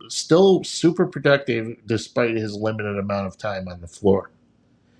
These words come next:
He was still a top fantasy producer despite missing a ton of time last season with a foot injury. So if you take Anthony Davis, which is not a bad move,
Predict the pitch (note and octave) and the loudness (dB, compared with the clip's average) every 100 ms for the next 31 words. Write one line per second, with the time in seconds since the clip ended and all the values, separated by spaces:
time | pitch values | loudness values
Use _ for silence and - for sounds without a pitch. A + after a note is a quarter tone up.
0 | _ _ C3+ D3+ D3+ - F3 G3+ F#3 D#3+ | _ _ 4 4 2 2 4 4 4 2
1 | D3 - C#3+ C3+ - A#2+ A#2+ G#2 G#2+ - | 2 0 -4 -4 -6 -8 -8 -6 -6 -6
2 | A2 G#2 G2+ - A#2+ A2 A#2 - A2 G#2+ | -6 -6 -6 -2 -2 0 -2 -2 -6 -4
3 | G#2 F#2+ - C3+ B2 B2 B2 G#2+ G2+ F#2+ | -6 -4 -2 -2 -2 -4 -6 -6 -8 -8
4 | - G2+ F#2+ F#2+ F#2 F2 A#2+ G2+ F2 E2 | -10 -16 -14 -10 -10 -4 -2 -2 -4 -16
5 | E2+ - _ _ _ _ _ _ _ - | -20 -20 _ _ _ _ _ _ _ -2
6 | C#3+ B2 A#2+ A2+ A2 G#2+ _ _ _ _ | 4 6 6 6 2 -2 _ _ _ _
7 | _ _ _ _ _ _ _ _ _ _ | _ _ _ _ _ _ _ _ _ _
8 | _ _ _ A#2 G#2 A2+ G#2+ B2+ A#2+ B2 | _ _ _ -8 -6 -6 0 0 2 -2
9 | G#2 G#2+ G#2 G#2 A#2+ A2+ G2 - - - | -2 -6 -4 0 2 2 0 -4 -12 -20
10 | _ _ _ _ _ _ - G#2 G2 G2+ | _ _ _ _ _ _ -4 -4 -4 -6
11 | F#2 G2+ G2+ G2 - G#2+ F#2+ F2 F#2+ F#2 | -4 -2 -2 -4 -8 -8 -8 -4 -2 -2
12 | F2 F2+ A2+ G#2+ F#2+ - - | -4 0 2 2 0 -4 -16